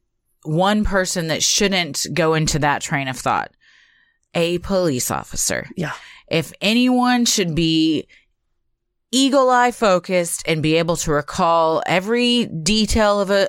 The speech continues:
Speaker 1: of a crime scene, especially one where they're the assailant, it should be a cop that is trained to go when, for these types of situations.
Speaker 2: Mm-hmm.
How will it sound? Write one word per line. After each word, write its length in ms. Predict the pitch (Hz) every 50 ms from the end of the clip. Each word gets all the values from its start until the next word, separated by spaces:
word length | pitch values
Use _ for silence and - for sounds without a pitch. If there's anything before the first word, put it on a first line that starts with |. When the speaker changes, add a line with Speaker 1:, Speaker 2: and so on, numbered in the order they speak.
| - 185
Speaker 1:
of 120 | 190 175
a 100 | 196 190
crime 420 | 185 - - 226 214 202 208 202 202
scene, 320 | 202 - 208 196 190 180
especially 560 | - 170 - - - 294 277 - - 277 262
one 360 | 233 226 226 226 220 214 208
where 180 | 190 170 160 160
they're 540 | 151 147 185 202 220 220 214 208 196 101 -
the 240 | 147 165 180 170 160
assailant, 640 | 147 - - - 254 262 247 208 175 165 165 139 - - - - - - - _ -
it 120 | 214 233
should 240 | - - 277 226 196
be 160 | 190 202 208
a 60 | 202
cop 440 | 196 - - - 226 208 170 170 -
that 120 | - 175 175
is 160 | 175 170 -
trained 720 | - - - - 233 233 233 226 208 170 151 151 156 143 - - - - - - _ _
to 160 | - - 214
go 440 | 185 170 196 180 180 180 175 185 - -
when, 200 | - 180 190 - - 180 170
for 280 | - - - 233 233
these 220 | 240 233 220 208 -
types 320 | - 202 175 156 - -
of 80 | 190 -
situations. 800 | - 180 170 - 202 190 214 226 254 - - 143 104 - -
Speaker 2:
Mm-hmm. 260 | - 165 151 147 135